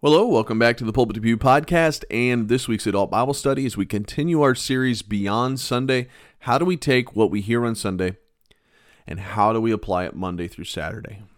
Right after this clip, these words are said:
Now, in the first few weeks, we've been cultivating the ground, and we're going to continue next week and the few weeks after,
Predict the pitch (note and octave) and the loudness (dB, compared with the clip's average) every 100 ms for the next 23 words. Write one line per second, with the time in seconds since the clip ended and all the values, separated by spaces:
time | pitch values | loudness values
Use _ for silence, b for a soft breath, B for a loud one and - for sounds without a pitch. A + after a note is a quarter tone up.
0 | _ _ _ - - F#2+ E2+ F#2+ F#2+ D3+ | _ _ _ -20 -10 -6 -4 -4 -4 -2
1 | E3+ - G3+ G#3+ F#3 - C3 B2+ A#2 - | -2 -2 0 0 0 0 2 2 0 0
2 | C#3 D3+ D#3 C3+ C3+ C3+ B2+ B2 A2+ A#2 | 4 4 2 2 4 4 2 0 0 0
3 | A#2+ D3 D#3 G#2+ G#2 A#2+ B2 B2+ A2+ A#2 | 2 2 0 0 0 0 0 -2 -2 -4
4 | - D3+ C#3 C#3 C#3 C#3+ D#3 D3 A2 - | -4 -4 0 0 0 -2 -2 -2 -6 -2
5 | B2+ B2 - A2+ G#2+ A#2 | -2 0 2 0 0 -4